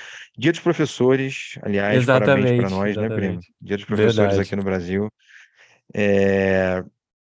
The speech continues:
Speaker 1: enfim, cada um tá na sua correria, então eu sei do, do, do, do desgaste que é. Muito obrigado mesmo, cara, pelo, pelo teu trabalho e por ter aceitado participar, é, aqui com a gente. E quer dar o recado final aí, primo, do, do Pix, do, do,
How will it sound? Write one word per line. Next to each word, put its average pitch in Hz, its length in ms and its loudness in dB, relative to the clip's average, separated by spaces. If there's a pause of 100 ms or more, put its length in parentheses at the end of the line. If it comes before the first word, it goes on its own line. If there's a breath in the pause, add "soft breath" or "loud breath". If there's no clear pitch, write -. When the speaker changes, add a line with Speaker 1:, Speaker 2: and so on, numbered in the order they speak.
(140)
Speaker 1:
enfim, 101 260 -10
cada 101 200 -2
um 107 80 2
tá 110 100 -2
na 107 80 -2
sua 110 200 -4
correria, 104 460 -2
então 101 180 -4
eu 98 60 -6
sei 101 260 -6
do, 98 120 -8
do, 98 280 -6
do, 95 360 -8
do 95 160 -6
desgaste 98 520 -4
que 104 140 -2
é. 90 100 -4
Muito 101 300 -4
obrigado 98 440 -2
mesmo, 98 300 -8
cara, 92 200 -6
pelo, 92 320 -8
pelo 98 180 -4
teu 110 140 -2
trabalho 104 400 -2
e 107 40 -6
por 107 160 -12
ter - 80 -6
aceitado 101 420 -6
participar, 95 680 -6 (800 loud breath)
é, 92 560 0
aqui - 240 -8
com 104 100 -2
a 101 100 0
gente. 85 460 -8 (800)
E 131 380 2 (800 loud breath)
quer 139 140 0
dar 127 140 4
o - 20 6
recado 117 320 0
final 107 300 0
aí, 120 120 0
primo, 95 360 -4
do, 90 340 -4
do 90 100 -10
Pix, 120 480 -6
do, 92 300 -2
do, 90 280 -6